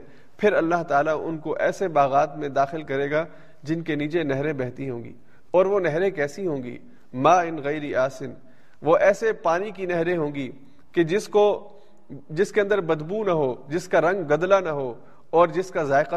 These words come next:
تبدیل نہ ہو۔ دنیا کے اندر یہ جو نہریں ہیں، چاہے کتنی صاف شفاف نہر ہو یا دریا کا پانی ہو، اس صاف شف-، شفاف کے اندر بہرحال ملاوٹ ہے،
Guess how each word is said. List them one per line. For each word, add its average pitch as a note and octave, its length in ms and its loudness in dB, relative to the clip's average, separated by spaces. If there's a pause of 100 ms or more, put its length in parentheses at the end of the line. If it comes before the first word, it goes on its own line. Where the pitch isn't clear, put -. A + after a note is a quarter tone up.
تبدیل C3 340 -6
نہ B2+ 100 -8
ہو۔ A2+ 180 -8 (400)
دنیا F#3+ 220 2
کے G#3 120 0
اندر G3 180 2
یہ G3 80 0
جو F3 120 0
نہریں C#3+ 360 -2
ہیں، C#3 200 -2 (120)
چاہے E3+ 220 4
کتنی G3+ 340 -4
صاف F3+ 380 0
شفاف D#3 400 -2
نہر D3 240 -2
ہو B2 180 -4 (320)
یا D#3+ 220 2
دریا D#3 260 2
کا D#3 120 -4
پانی D3 360 -4
ہو، C#3 180 -4 (440)
اس - 220 -2 (520)
صاف G3+ 380 6
شف-، F3+ 380 -4 (140)
شفاف E3+ 600 0
کے E3 100 -4
اندر F#3 260 -2
بہرحال E3+ 460 4
ملاوٹ C#3 420 0
ہے، B2 140 -6